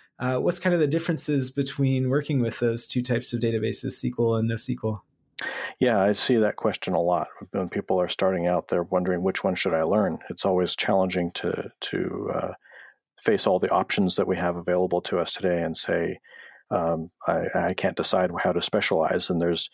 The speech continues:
Speaker 2: there's literally no way to, to, uh, learn everything that's out there in the market. Uh, there's just too many technologies. So that's okay. You know, don't panic. Uh, the,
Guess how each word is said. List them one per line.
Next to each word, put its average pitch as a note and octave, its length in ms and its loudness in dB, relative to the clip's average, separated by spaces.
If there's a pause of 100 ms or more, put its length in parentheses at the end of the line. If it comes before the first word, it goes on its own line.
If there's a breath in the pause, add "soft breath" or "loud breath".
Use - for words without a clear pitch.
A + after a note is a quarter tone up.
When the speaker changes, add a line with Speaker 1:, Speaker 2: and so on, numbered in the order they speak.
(340 loud breath)
Speaker 2:
there's F#2 160 0
literally G2 440 2
no F#2 140 4
way F2+ 280 4
to, E2 320 0 (300)
to, - 300 -2
uh, - 120 -2
learn F#2+ 260 2
everything F2+ 560 0 (440)
that's F#2+ 160 -2
out F2+ 200 0
there E2 280 2
in E2+ 160 -2
the D#2 60 -2
market. E2+ 440 0 (180)
Uh, E2 240 -2 (160)
there's F2+ 160 -4
just - 220 -6
too - 100 -2
many F2 160 2
technologies. E2+ 720 -2 (520 loud breath)
So - 140 2
that's A2 200 2
okay. A#2 360 2 (160)
You A2+ 60 4
know, F2+ 260 2
don't A2+ 140 2
panic. F#2+ 380 0 (580 soft breath)
Uh, F2+ 300 2 (680)
the, F#2 320 -2